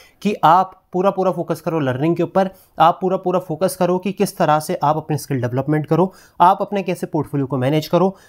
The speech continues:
आप कैसे अपना रिस्क टू रिवॉर्ड का यूज़ करो। ये सारी आपकी आज की चर्चा है। ये कोई एक ऐसी वीडियो नहीं है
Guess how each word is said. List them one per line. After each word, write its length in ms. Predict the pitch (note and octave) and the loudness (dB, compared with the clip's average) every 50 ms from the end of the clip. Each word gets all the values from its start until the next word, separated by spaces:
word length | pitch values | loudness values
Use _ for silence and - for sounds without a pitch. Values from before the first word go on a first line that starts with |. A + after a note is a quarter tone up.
| _ _ - | _ _ 4
आप 220 | E3+ F#3+ G3+ G#3 | 4 4 4 2
कैसे 360 | - - D#3+ D#3+ D#3+ - G3 | -2 -2 -2 -2 -2 -4 -2
अपना 280 | - F3 - - F3+ F3+ | -2 -2 -2 0 -2 -4
रिस्क 280 | E3 C#3+ C#3 - - - | -4 -4 -8 -14 -8 -4
टू 80 | E3+ E3 | -2 -2
रिवॉर्ड 300 | D3+ C#3 C#3 C#3+ C#3+ C#3+ | 0 0 0 -2 -2 0
का 100 | - F3+ | -2 -2
यूज़ 360 | E3 B2 B2 C3 C3 B2 - | -2 0 0 -2 -2 -2 -4
करो। 220 | - A#2 G#2 G2 - _ _ _ _ _ _ _ _ - | -6 -8 -8 -8 -12 _ _ _ _ _ _ _ _ -2
ये 120 | C3+ D3 F#3 | 0 2 2
सारी 340 | F3 - F3+ E3+ F3 F#3 F3 | 2 2 2 2 2 0 0
आपकी 440 | D#3+ - - - E3 D3+ C#3+ C#3 - - - | -2 -2 -4 -4 -4 -2 -2 -4 -6 -4 0
आज 220 | D3 - - - | 0 0 0 0
की 80 | - D3 | -4 -6
चर्चा 340 | - C#3 B2+ - - E3+ D#3 | -4 -4 -4 0 0 0 2
है। 240 | D#3 E3+ F#3 F#3 - - - - - - - - | 2 0 0 -2 -6 -12 -20 -20 -20 -14 -8 -6
ये 440 | C3 A#2+ C#3 F3+ G#3 A3 A3+ A#3+ - - _ _ | -2 2 4 4 4 4 0 -2 -8 -14 _ _
कोई 320 | - F3+ F#3 F#3+ G3+ - - | 0 2 2 2 0 -2 -2
एक 240 | F#3 F#3 F3+ - - | -2 -2 -2 -2 0
ऐसी 320 | F3 D#3+ D#3+ D#3 - G3 | 0 2 2 2 0 0
वीडियो 260 | F#3+ E3+ F3 E3+ F3+ F3 | 2 2 4 4 4 4
नहीं 280 | E3+ D3+ C#3 D#3 D3+ | 2 0 0 0 0
है 160 | D3 E3 E3 | 0 -2 -4